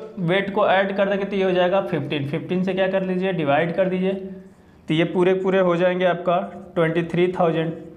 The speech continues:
टू हंड्रेड रुपीज़। ठीक है, अब क्या कर लीजिए, यहाँ पे सारा आ गया। अब ये रख दीजिए ट्वेंटी थ्री thousand two hundred formula में number of year purchase। तो number of year purchase कितना दिया है, तो देखिए कह रहा है three years, Three years,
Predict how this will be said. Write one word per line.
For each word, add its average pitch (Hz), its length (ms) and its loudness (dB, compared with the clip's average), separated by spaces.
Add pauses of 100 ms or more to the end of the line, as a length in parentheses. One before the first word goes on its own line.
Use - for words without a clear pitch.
(200)
टू 139 140 -2
हंड्रेड 113 320 -2
रुपीज़। 113 400 -10 (380)
ठीक 196 120 2
है, 220 100 2 (540)
अब 175 180 2
क्या 185 140 4
कर 202 160 -4
लीजिए, 208 460 -6
यहाँ 147 160 2
पे 185 140 0
सारा 190 260 2
आ 196 100 4
गया। 202 140 -4 (340)
अब 170 180 2
ये 190 200 4
रख 196 200 2
दीजिए 196 320 0
ट्वेंटी 185 360 0
थ्री 185 280 -2
thousand 185 340 0
two 190 140 0
hundred 196 480 0 (280)
formula 170 440 2
में 196 300 -2 (280)
number 170 320 2
of 185 180 2
year 170 220 0
purchase। 139 320 2
तो 156 100 4
number 170 300 4
of 185 220 2
year 190 220 2
purchase 190 320 0
कितना 190 220 0
दिया 185 200 4
है, 185 60 2
तो 190 60 -4
देखिए 180 260 0
कह 185 120 2
रहा 185 120 2
है 185 100 -4
three 175 180 0
years, 143 380 0 (680)
Three 165 140 -2
years, 120 480 -2